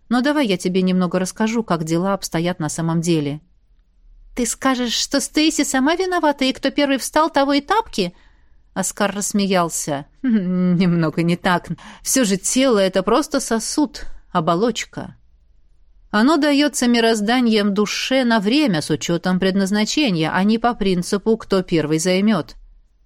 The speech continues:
«Хочешь сказать, что каждый на своём месте?» «Именно». А Стейси нарушила закон мироздания и посмела перечить предназначению. Тот ритуал, который она провела, не зря запрещён.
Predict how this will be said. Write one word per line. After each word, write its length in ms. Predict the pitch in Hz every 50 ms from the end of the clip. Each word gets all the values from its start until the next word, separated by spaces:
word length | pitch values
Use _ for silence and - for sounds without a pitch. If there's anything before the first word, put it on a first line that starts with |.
| _ _ _ _ _
«Хочешь 320 | - 220 214 - 202 -
сказать, 320 | - _ - 196 202 214
что 160 | - - - -
каждый 340 | - 208 220 226 226 254
на 80 | 226 226
своём 380 | 220 - 190 202 214 226 220 233
месте?» 380 | 285 381 392 - - - - - -
«Именно». 640 | - 170 196 277 339 302 190 151 151 143 143 135 151 _ _ _ _ _ _ _ _ _ _ _ _ _ _ _ _ _ _ _ _
А 120 | - 294
Стейси 400 | 294 - - 381 392 392 - -
нарушила 600 | 302 285 277 262 262 247 233 - - 302 294 277
закон 380 | 240 202 226 214 - - 208 202
мироздания 640 | 196 196 196 196 190 175 180 202 233 285 285 254 220
и 60 | 220
посмела 500 | 220 196 190 - - 202 220 262 254 226
перечить 500 | 226 - 208 196 185 175 165 - 196 185
предназначению. 1000 | - 202 202 190 202 190 - 220 226 - - 294 277 208 160 147 143 135 143 151 - - _ _ _ _ _ _ _ _ _ _ _ _ _ _ _ _ _ _ _
Тот 180 | - 269 269 269
ритуал, 460 | 262 254 240 - 254 247 226 208 196
который 400 | - 202 190 - - 190 185 185
она 180 | 185 190 190 185
провела, 680 | - 196 190 190 185 196 196 208 233 240 214 185 170 - _
не 160 | 214 226 240
зря 240 | 220 262 302 302 240
запрещён. 720 | 170 156 - 160 160 165 - - - 214 202 165 151 143